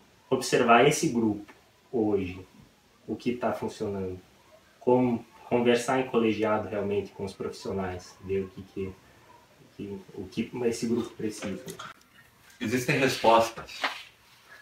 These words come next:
Speaker 2: que a gente procura, procura, procura, e que a gente até consegue um pouquinho tocar em coisas.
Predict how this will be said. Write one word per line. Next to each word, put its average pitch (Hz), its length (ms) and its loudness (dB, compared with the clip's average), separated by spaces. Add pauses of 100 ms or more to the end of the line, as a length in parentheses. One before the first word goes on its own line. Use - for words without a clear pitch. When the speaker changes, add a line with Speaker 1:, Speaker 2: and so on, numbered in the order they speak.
(480)
Speaker 2:
que 90 1000 0 (1120)
a 107 80 0
gente 107 280 -2
procura, 135 520 2
procura, 123 420 0
procura, 95 640 -4 (1700)
e 110 100 -8
que 135 120 2
a 131 60 10
gente 143 240 0
até 185 460 4
consegue 143 1000 4
um 131 120 0
pouquinho 165 880 0 (200)
tocar 135 600 10
em 131 60 -4
coisas. - 800 -2